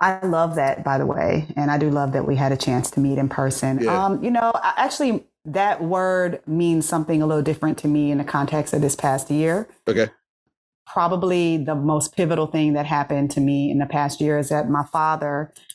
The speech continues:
Speaker 1: joined the Ancestors, um, in June. And, um, for those who missed that, my father died. And, um, you know, I, I,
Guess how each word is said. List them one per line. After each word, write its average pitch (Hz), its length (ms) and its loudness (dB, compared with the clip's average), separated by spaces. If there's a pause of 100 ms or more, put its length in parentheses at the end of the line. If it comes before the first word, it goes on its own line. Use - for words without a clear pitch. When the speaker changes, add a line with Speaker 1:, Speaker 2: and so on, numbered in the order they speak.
(120)
Speaker 1:
joined 170 320 0
the 165 80 -2
Ancestors, 147 840 -2
um, 143 560 0
in 147 180 2
June. 147 600 0 (440)
And, 151 680 0
um, 151 600 0
for 151 80 0
those 160 220 0
who 160 80 0
missed 156 260 0
that, 156 140 0
my 147 140 -2
father 147 260 0
died. 143 460 -2 (580)
And, 151 560 2 (100)
um, 147 560 0 (480)
you 220 120 -2
know, 214 500 0
I, 175 320 -2
I, 190 160 2